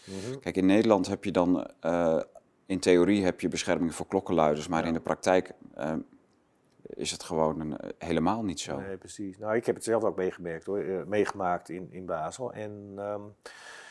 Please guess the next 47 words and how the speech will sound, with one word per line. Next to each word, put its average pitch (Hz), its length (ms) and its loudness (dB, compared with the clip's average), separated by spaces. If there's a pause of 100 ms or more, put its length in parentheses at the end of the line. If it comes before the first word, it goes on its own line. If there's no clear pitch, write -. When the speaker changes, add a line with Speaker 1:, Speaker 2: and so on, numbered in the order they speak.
(500)
Speaker 1:
het, - 260 0
het - 140 -2
gelu-, 143 280 10
ik - 100 6
had 147 180 6
het - 120 -8
geluk 131 320 6
dat 123 120 4
ik, 107 160 0
dat 110 140 -2
er 104 80 0
een 101 180 -4
aan-, 131 260 2
dat 113 220 -2
er 113 80 -2
een 101 180 -2
aantal 110 500 4
professoren 101 600 -2
waren 90 160 6
die 85 100 0
wel 98 120 2
op 85 80 -2
mijn 85 140 -2
hand 92 240 2
waren. 85 200 2
Die 82 100 -4
wisten 82 220 -6
ook 80 100 -6
wel, 85 140 -4
"Daar 82 100 -2
wordt 85 160 -6
gefraudeerd 87 580 -4
in, 85 80 -8
Speaker 2:
Oké. 80 160 -8
Speaker 1:
in, 73 140 -8
in, 80 240 -12
in, 80 440 -16
eh, 78 60 -16 (140)
door 85 140 -10
deze 80 260 -12
man." 82 340 -12
En, 80 240 -14
eh, 80 80 -16 (140)
maar 80 100 -12
goed, - 320 -8
uiteindelijk, 117 680 0
ehm, 101 260 2